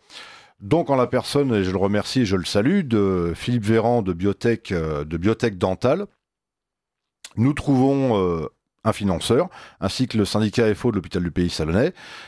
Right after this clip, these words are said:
ainsi que mon ami Joe Salvi avec son asso-, son association M C B A M. Nous avons les fonds, nous demandons l'accord à Renaud, à sa maison de disques d'exploitation de la mélodie et pas au piano, à la guitare, donc de, de Mistral Gagnant.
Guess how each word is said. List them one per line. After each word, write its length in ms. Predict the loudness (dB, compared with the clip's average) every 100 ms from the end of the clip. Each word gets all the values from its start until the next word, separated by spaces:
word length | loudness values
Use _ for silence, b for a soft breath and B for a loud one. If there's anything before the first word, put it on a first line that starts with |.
| B
ainsi 560 | -2 0 -2 -2 -2 0
que 140 | 0
mon 200 | 2 2
ami 140 | 2
Joe 180 | 2 0 0
Salvi 300 | 0 2 2
avec 120 | 0
son 140 | -2
asso-, 240 | -4 -4 -8
son 500 | -8 -8 -2 0 2
association 840 | 0 -2 -2 0 0 0 -2 -2 _
M 340 | 0 2 0
C 320 | -2 0 2 0
B 280 | 0 0 0 -4
A 140 | -6 0
M. 300 | 0 0 -4 B B B 0
Nous 360 | 2 4 4
avons 260 | 2 2 0
les 140 | -2
fonds, 280 | -2 -2 -2 B B B
nous 300 | 0 2 2
demandons 420 | 2 2 2 2
l'accord 380 | 2 2 2 2
à 60 | 2
Renaud, 520 | 2 2 2 0 -2 _ _ _
à 120 | 0
sa 160 | 0 -2
maison 260 | -2 0
de 60 | -2
disques 340 | 0 -2 -4
d'exploitation 680 | -6 -4 -2 -2 0 -2 0
de 60 | 0
la 80 |
mélodie 480 | 2 2 0 -2 -4
et 60 | -2
pas 100 | -2
au 60 |
piano, 340 | 0 0 0 0
à 40 | 0
la 120 | -2
guitare, 440 | -4 -2 0 0
donc 220 | -4 -8 -8
de, 260 | -8 -8 -10
de 60 |
Mistral 260 | -10 -6 -4
Gagnant. 300 | 0 0 0